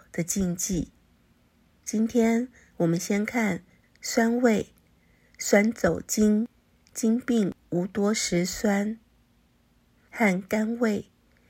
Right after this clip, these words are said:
甘走肉，肉病无多食甘。这是《黄帝内经》里面写的原文。我们先看酸味。我们谈过很多酸味，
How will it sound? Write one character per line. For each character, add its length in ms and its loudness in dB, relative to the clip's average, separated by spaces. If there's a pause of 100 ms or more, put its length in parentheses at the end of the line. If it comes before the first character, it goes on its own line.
(140)
甘 300 0
走 320 0
肉， 420 0 (460)
肉 260 4
病 400 -2 (240)
无 160 -4
多 300 0
食 320 -2
甘。 480 -2 (320)
这 120 -2
是 140 -2
《黄 240 -2
帝 140 -2
内 180 0
经》 220 -2
里 40 -2
面 220 -2
写 220 -2
的 100 -4
原 340 -2
文。 300 0 (1200)
我 40 0
们 140 0
先 260 0
看 320 -2
酸 360 0
味。 260 0 (1000)
我 100 -2
们 160 -4
谈 240 -2
过 180 0
很 180 -2
多 160 -2
酸 440 -2
味， 260 -2